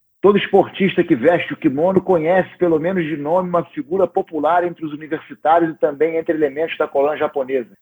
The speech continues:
Mário Miranda, tem ele contribuído desde criança para a recíproca difusão das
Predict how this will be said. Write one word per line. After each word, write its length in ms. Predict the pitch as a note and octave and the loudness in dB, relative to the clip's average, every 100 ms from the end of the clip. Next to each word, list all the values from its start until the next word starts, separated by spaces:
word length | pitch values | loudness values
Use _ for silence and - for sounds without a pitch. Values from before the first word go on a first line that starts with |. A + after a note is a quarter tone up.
| - | -2
Mário 320 | C#3+ F3 E3+ | 2 4 4
Miranda, 500 | D3+ D3 D3+ A#2+ G#2+ | 2 2 2 -2 -4
tem 160 | - C#3+ | -4 0
ele 200 | D3+ E3+ | 4 2
contribuído 640 | D#3 D#3+ C#3+ D#3 B2+ D3 E3+ | 2 -2 0 -2 0 2 2
desde 300 | E3 F#3 D3+ | 4 2 2
criança 500 | - C#3+ D#3+ E3+ D#3+ | -2 0 0 0 -4
para 220 | - D3+ | -2 -2
a 20 | |
recíproca 640 | C#3+ C#3 - - F3 F3 D#3+ | -2 -6 -6 -8 -4 -4 -4
difusão 680 | D#3 - D3 A2 D3 E3+ - _ | -8 -8 -8 -2 -2 -2 -6 _
das 220 | C3+ C3 | 0 0